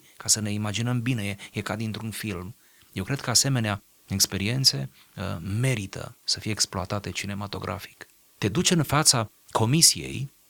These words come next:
care ar, ar trebui să te pună în libertate și comisia aceea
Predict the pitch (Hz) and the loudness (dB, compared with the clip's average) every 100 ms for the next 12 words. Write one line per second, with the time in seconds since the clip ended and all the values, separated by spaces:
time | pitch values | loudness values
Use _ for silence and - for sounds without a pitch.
0 | _ - 117 113 - 117 120 120 117 147 | _ -2 0 0 0 -2 0 -2 2 2
1 | 143 131 - 151 135 117 104 104 - 135 | 2 0 0 0 0 0 -2 -2 0 0
2 | - - - _ _ - - - 135 120 | 0 -8 -12 _ _ 0 2 4 4 6
3 | 170 - 156 127 - 165 120 | 6 6 6 2 2 2 2